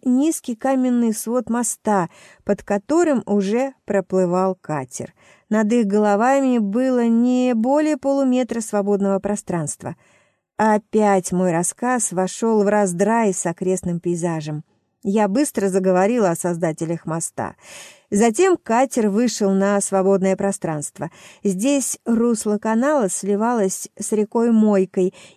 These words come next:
и перед пассажирами раскрывалась панорама Марсового поля, зелёного луга, простёртого до горизонта.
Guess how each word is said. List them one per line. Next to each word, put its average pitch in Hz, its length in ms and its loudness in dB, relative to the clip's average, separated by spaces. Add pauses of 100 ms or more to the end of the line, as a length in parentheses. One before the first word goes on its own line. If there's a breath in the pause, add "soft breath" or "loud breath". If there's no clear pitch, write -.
и 202 200 0
перед 185 320 0
пассажирами 330 840 0 (320 soft breath)
раскрывалась 247 840 0
панорама 196 720 0
Марсового 190 640 0
поля, 147 560 -8 (340)
зелёного 208 580 2
луга, 214 440 0 (240 soft breath)
простёртого 202 800 0
до 180 180 0
горизонта. 170 840 -4